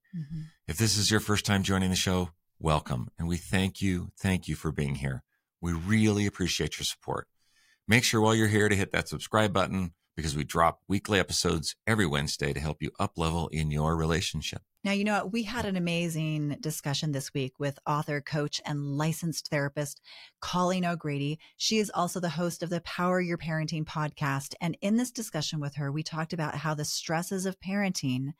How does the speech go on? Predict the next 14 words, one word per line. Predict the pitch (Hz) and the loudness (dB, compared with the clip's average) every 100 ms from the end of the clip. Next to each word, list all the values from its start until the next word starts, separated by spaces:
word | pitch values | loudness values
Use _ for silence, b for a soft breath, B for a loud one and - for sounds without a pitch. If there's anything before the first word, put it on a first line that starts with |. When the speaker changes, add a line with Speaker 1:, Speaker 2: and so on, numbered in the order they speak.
| b b b _ | b b b _
Speaker 1:
impact | 156 151 147 139 151 | -4 -2 -2 -2 -4
relationships. | 147 139 127 135 - 131 - - B B B B | -4 -2 -2 -4 -6 -6 -8 -12 B B B B
In | 185 165 | -2 -2
fact, | - - 190 180 | -4 -2 -2 -2
did | 170 | -4
you | 180 | -2
know | 180 190 190 | 0 0 -2
that | 175 - | -4 -6
sixty-seven | - 220 226 - 214 214 202 185 190 175 | -6 -6 -6 -4 -4 -4 -2 0 -2 -2
percent | 175 - 165 160 | -4 -2 -2 -2
of | 175 | -2
relationships | 156 147 143 147 139 - 139 - | -2 -2 -2 -2 -6 -6 -8 -6
go | 147 147 | -4 -4
into | 147 - 160 | -4 -4 -6